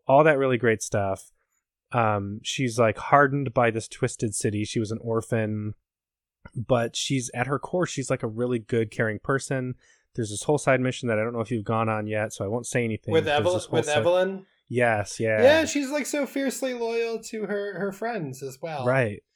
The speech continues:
Speaker 1: Yeah.
Speaker 2: And, and that is such a, without going into it, like,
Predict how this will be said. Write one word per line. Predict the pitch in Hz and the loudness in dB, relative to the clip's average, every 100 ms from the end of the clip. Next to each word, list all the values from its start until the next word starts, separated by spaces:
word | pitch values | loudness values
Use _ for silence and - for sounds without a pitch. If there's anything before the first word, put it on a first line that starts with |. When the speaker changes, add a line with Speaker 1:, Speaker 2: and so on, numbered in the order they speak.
| _ - | _ -2
Speaker 1:
Yeah. | 120 117 | 4 6
Speaker 2:
And, | 202 | 6
and | 196 | 6
that | 208 214 208 | 8 6 4
is | 190 185 | -2 -2
such | 214 - | 0 0
a, | 180 165 | 0 -2
without | 170 165 160 - - | 0 0 0 -4 -8
going | 151 143 | -6 -4
into | 151 165 - 139 | -6 -6 -4 -4
it, | 139 139 | -4 -6
like, | 139 131 127 | -6 -6 -8